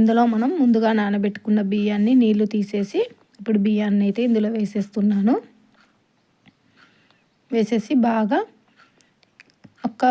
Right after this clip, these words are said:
రెండు నిమిషాలు కలిపేయండి. కలిపేసి ఇప్పుడు ఒకటికి రెండు నీళ్లు వేసేసుకుంటున్నానండి. నేను ఒక గ్లాసే బియ్యం తీసుకున్నాను, అందుకే రెండు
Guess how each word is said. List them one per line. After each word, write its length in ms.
రెండు 220
నిమిషాలు 460
కలిపేయండి. 640
కలిపేసి 520
ఇప్పుడు 180
ఒకటికి 460
రెండు 300
నీళ్లు 320
వేసేసుకుంటున్నానండి. 1200
నేను 140
ఒక 180
గ్లాసే 280
బియ్యం 220
తీసుకున్నాను, 560
అందుకే 340
రెండు 180